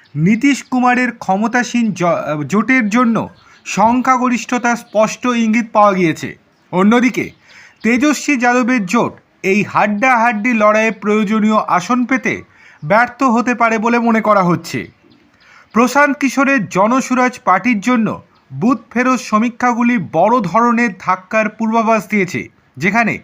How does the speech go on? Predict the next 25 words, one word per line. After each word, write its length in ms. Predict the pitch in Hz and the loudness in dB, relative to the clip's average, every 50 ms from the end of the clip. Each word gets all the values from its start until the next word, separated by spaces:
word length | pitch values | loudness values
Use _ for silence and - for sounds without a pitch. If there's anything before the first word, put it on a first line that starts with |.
| _ - - - - _ _ - | _ -20 -20 -20 -20 _ _ 2
পাঁচটিরও 640 | 214 226 247 254 254 - - - 277 277 277 285 269 | 4 4 4 4 0 -4 -6 -2 0 2 2 2 0
কম 340 | 277 - 240 226 165 101 80 - _ _ _ _ | 2 2 2 2 2 2 -4 -12 _ _ _ _
আসন 480 | - 175 196 214 208 - 254 262 240 233 | 0 2 2 2 2 0 0 0 0 2
পাওয়ার 280 | 220 247 240 240 240 240 | 2 2 2 2 2 0
কথা 260 | 240 226 220 226 226 | 0 0 0 0 0
বলা 280 | 202 214 214 214 208 | 2 2 2 4 4
হয়েছে। 420 | 202 202 190 175 - - 127 - - - _ _ _ _ _ - - - - - 135 | 2 2 0 -2 -2 -4 -8 -8 -10 -16 _ _ _ _ _ -20 -20 -20 -20 -12 -6
জনসুরাজ 720 | 127 202 214 240 262 294 285 - 269 277 269 269 262 - | 0 2 4 4 4 2 2 2 2 2 2 2 0 -2
পার্টি, 380 | - 247 240 240 240 247 254 233 | 0 0 0 0 0 0 -2 0
যারা 260 | 175 175 185 202 196 | 0 0 0 0 0
বিহারের 600 | 165 127 117 170 185 202 214 220 220 214 202 160 | -2 -2 -2 -2 0 2 2 2 2 0 0 2
রাজনীতিতে 720 | 165 180 202 202 202 208 247 214 269 247 214 202 117 - - _ _ _ _ - | 2 2 2 0 0 -2 -2 0 -2 -2 -2 -2 -4 -6 -8 _ _ _ _ -6
নিজেদের 460 | 139 151 185 214 247 269 233 285 285 269 | -2 0 0 2 2 2 2 0 0 0
একটি 400 | - - 190 180 190 - 240 208 | -2 -4 -6 -6 -4 -2 -4 -2
গুরুত্বপূর্ণ 840 | 165 147 196 220 254 247 - - 269 254 214 254 254 247 247 254 247 | -2 -2 -2 0 0 -2 -2 -2 -2 -2 0 0 -2 0 0 0 -2
শক্তি 420 | 240 - 240 220 226 - - 262 | -2 -4 -6 -6 -6 -4 -2 0
হিসেবে 460 | 254 226 247 233 - 247 220 240 240 | 0 2 0 0 0 -2 -2 -2 -2
প্রতিষ্ঠিত 600 | 233 240 214 202 202 240 233 220 - - 240 214 | -4 -4 -4 -4 -2 -2 -4 -4 -4 -4 -4 -4
করার 360 | 240 233 - 214 220 226 220 214 | -4 -2 0 0 2 2 0 0
লক্ষ্য 400 | 185 190 196 190 - - 226 233 | -2 -4 -4 -6 -6 -2 0 2
নিয়েছিল, 500 | 226 247 254 262 - - 262 214 131 - - _ _ _ - - - - _ - | 2 4 2 2 2 0 -2 -2 -2 -6 -8 _ _ _ -20 -20 -20 -14 _ 0
তারা 420 | 233 233 247 254 277 285 285 240 - - - | 2 4 4 6 6 4 4 2 0 -4 -4
এই 260 | 185 196 220 226 220 | -2 0 0 0 -2
পূর্বাভাস 720 | 220 - - 214 233 247 247 269 262 262 269 262 - - | -2 -4 -4 -2 0 2 2 2 2 4 2 2 0 0
অনুযায়ী 400 | 254 240 254 226 220 214 135 92 | -2 0 0 0 0 0 -2 -2